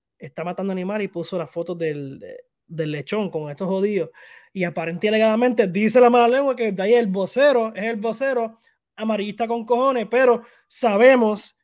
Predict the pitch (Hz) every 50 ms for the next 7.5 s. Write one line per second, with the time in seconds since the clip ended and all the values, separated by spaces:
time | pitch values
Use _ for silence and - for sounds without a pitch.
0 | _ _ - 220 202 196 185 196 185 - 247 254 262 233 220 220 - - _ -
1 | 220 220 220 185 214 202 190 185 - 208 202 - 254 247 262 262 262 254 254 247
2 | 226 247 262 247 214 262 247 269 285 226 240 226 214 - _ _ - 202 196 190
3 | - - _ _ - 208 190 190 196 202 - 269 220 220 196 180 180 190 196 190
4 | - 240 226 208 196 202 226 240 240 226 220 - 185 185 _ _ _ _ _ _
5 | _ _ _ _ _ _ - 170 160 156 147 _ - 160 170 165 151 143 131 127
6 | 127 _ _ _ _ _ _ - 165 165 156 147 - 175 175 160 151 143 139 139
7 | 135 - - 131 131 139 131 131 131 -